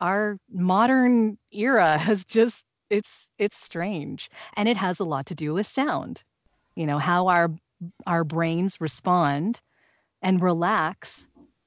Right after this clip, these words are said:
depending on, you know, your response to this kind of thing is very much a, "How do we respond to sound?"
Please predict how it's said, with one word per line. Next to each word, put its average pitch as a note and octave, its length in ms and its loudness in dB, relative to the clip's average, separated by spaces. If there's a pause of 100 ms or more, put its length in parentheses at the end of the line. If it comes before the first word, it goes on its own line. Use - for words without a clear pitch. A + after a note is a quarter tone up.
depending E3 500 2
on, C#3+ 400 0 (120)
you D#3+ 120 -2
know, D3 100 0
your D3+ 280 -2
response F#3+ 500 0
to - 100 -4
this C#3+ 160 -8
kind C#3+ 220 -4
of C#3 80 -8
thing C#3+ 380 -6 (600)
is G3 200 2
very F3 320 4
much E3 320 2
a, D3+ 320 -2
"How D#3+ 360 0
do D#3+ 140 -2
we D3+ 140 -2
respond C#3+ 540 -2
to - 200 -6
sound?" D3+ 640 -4